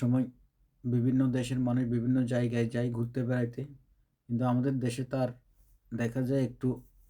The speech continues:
অপোজিট। আমাদের দেশে শীতের সময় মানুষ বেড়াইতে অনেক বেশি স্বাচ্ছন্দ্য বোধ করে। So উনি কিন্তু একটা আন্টি, আঙ্কেল ভেবে আপনারা কিন্তু ভুল করবেন। So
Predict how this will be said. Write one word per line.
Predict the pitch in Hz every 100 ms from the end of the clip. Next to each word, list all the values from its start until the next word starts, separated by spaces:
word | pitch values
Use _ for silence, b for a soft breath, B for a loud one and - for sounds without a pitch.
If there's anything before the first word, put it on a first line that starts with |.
| - 113
অপোজিট। | 123 113 143 - -
আমাদের | 117 127 131 120
দেশে | 120 120
শীতের | 131 123 131
সময় | 127 123 117
মানুষ | 123 127
বেড়াইতে | 123 120 113 113
অনেক | 113 117
বেশি | 113 120
স্বাচ্ছন্দ্য | - 120 127 120 117
বোধ | 117 -
করে। | 131 151 _ _ _ - _ _ _ _ _ _ _ _ _ _ _ _ _ _ -
So | - 139 135 135
উনি | 135 139
কিন্তু | 143 117 143 139
একটা | 123 - 135
আন্টি, | 123 120 131 - - - 117
আঙ্কেল | 120 139 139
ভেবে | 139 135
আপনারা | 123 127 123
কিন্তু | 135 135
ভুল | 120 131 139
করবেন। | 123 113 - _ _ _ _ _ _ _ _ _ _ _ _ _ _ _ - _ _ - - -
So | -